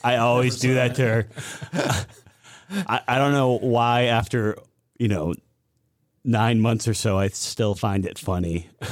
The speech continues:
Speaker 1: <laughs>
Speaker 2: Maybe she peed on her foot once and decided that she'd, like,
Speaker 1: But
Speaker 2: lift it up
Speaker 1: we
Speaker 2: and keep it out of
Speaker 1: had
Speaker 2: the
Speaker 1: her
Speaker 2: way.
Speaker 1: when she was really little,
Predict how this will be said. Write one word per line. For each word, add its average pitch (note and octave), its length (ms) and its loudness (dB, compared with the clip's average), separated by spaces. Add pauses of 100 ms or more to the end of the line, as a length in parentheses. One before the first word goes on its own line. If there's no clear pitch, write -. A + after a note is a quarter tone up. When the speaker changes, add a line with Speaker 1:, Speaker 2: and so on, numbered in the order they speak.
(120)
Speaker 1:
<laughs> - 320 -10
Speaker 2:
Maybe A#3+ 280 -2
she E3+ 180 -2
peed E3 340 -2
on E3 120 -2
her B2 100 -4
foot - 360 -6
once G#3 500 -8
and D3 180 -4
decided C3+ 520 -4
that B2+ 140 -8
she'd, B2+ 180 -8
like, B2+ 160 -6
Speaker 1:
But D3 240 -4
Speaker 2:
lift D3+ 260 -6
it C#3+ 80 -4
up C#3 60 2
Speaker 1:
we G#3 180 4
Speaker 2:
and D3 40 -4
keep - 220 -6
it - 20 -8
out - 40 -6
of - 60 -2
Speaker 1:
had D#3 260 0
Speaker 2:
the D#3 60 2
Speaker 1:
her B2+ 60 2
Speaker 2:
way. A#2 60 2
Speaker 1:
when G#2 160 2
she - 180 -2
was G2+ 220 0
really C3 640 0
little, A#2+ 640 0